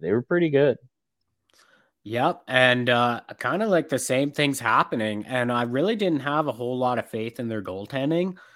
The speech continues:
Speaker 2: uh, and I am chewing my words up right now and swallowing them because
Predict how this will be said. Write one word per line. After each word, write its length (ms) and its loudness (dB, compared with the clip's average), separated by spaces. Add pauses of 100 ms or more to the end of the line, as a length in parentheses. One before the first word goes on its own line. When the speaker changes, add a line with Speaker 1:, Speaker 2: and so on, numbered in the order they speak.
(180)
Speaker 2:
uh, 480 -2 (100)
and 500 -6
I 200 -4
am 200 0 (280)
chewing 520 2
my 220 4
words 400 -2
up 260 -2
right 260 0
now 300 0
and 100 -4
swallowing 720 -2
them 240 -2
because 540 -4